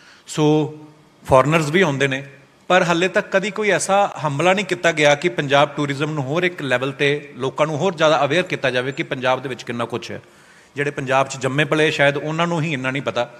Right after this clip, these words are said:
ਸੋ, ਅ, ਇਹ ਬੜਾ ਸੋਹਣਾ initiative ਹੈ ਔਰ ਇਹਦੇ ਪਿੱਛੇ ਕੰਮ ਕਰ ਰਹੇ ਤਮਾਮ ਜਿੰਨੇ ਵੀ administration team ਹੈ, ਅ, ਜਿੰਨੇ ਵੀ police officers ਨੇ, ਜਿੰਨੇ ਵੀ, ਅ, you know, ਅ, ਗੌਰਮੈਂਟ ਅਧਿਕਾਰੀ ਨੇ, ਅ, ਅਨੁਰਾਗ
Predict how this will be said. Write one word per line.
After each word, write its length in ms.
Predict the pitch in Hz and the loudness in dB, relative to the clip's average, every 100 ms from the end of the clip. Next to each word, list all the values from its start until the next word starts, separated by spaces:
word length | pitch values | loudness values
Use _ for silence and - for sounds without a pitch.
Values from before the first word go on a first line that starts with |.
| - _ _ _ | -20 _ _ _
ਸੋ, 400 | - 135 131 127 120 | -6 -2 0 2 0
ਅ, 580 | 107 - - _ _ - | -2 -10 -20 _ _ -4
ਇਹ 80 | 151 | -2
ਬੜਾ 200 | 147 175 | 2 0
ਸੋਹਣਾ 240 | 175 175 | 0 -2
initiative 540 | 190 180 - 175 180 175 | 0 0 0 0 0 0
ਹੈ 160 | 185 165 - | -2 -4 0
ਔਰ 300 | 143 147 147 | 4 4 2
ਇਹਦੇ 180 | 147 170 | -2 -2
ਪਿੱਛੇ 340 | 170 - 170 | -4 -2 -2
ਕੰਮ 300 | - 143 151 | 0 0 0
ਕਰ 220 | 143 147 | 0 0
ਰਹੇ 140 | 135 147 | 2 -2
ਤਮਾਮ 640 | 147 139 147 175 175 127 | -2 2 4 2 0 -6
ਜਿੰਨੇ 280 | 123 131 160 | -6 -4 -4
ਵੀ 300 | 160 160 139 | -4 -6 -6
administration 720 | - 127 147 135 165 147 165 147 | -4 -4 -6 -6 -6 -4 -6 -2
team 280 | 151 151 | 0 2
ਹੈ, 260 | 147 139 143 - - _ - _ - 120 | 0 0 -6 -18 -20 _ -20 _ -6 -6
ਅ, 40 | |
ਜਿੰਨੇ 260 | 110 135 156 | -4 -6 -4
ਵੀ 80 | |
police 340 | 151 156 170 170 | -4 0 2 2
officers 420 | 139 - 147 143 | -2 -2 -4 -2
ਨੇ, 260 | 147 139 131 | -2 0 -2
ਜਿੰਨੇ 280 | 127 143 | -6 -4
ਵੀ, 280 | 151 151 143 | -4 -4 -4
ਅ, 20 | 127 123 117 113 | -2 -2 -2 -4
you 100 | 131 | -4
know, 320 | 160 139 - | -6 -8 -10
ਅ, 20 | 127 | -6
ਗੌਰਮੈਂਟ 640 | 120 131 139 147 135 - | -4 -2 -4 -6 -8 -6
ਅਧਿਕਾਰੀ 400 | 131 131 113 139 | -2 0 2 0
ਨੇ, 320 | 139 139 - - _ _ _ | -2 -4 -12 -20 _ _ _
ਅ, 560 | _ _ 127 123 120 117 - - | _ _ -4 -2 -2 -4 -12 -18
ਅਨੁਰਾਗ 300 | 131 127 131 | -12 -6 -6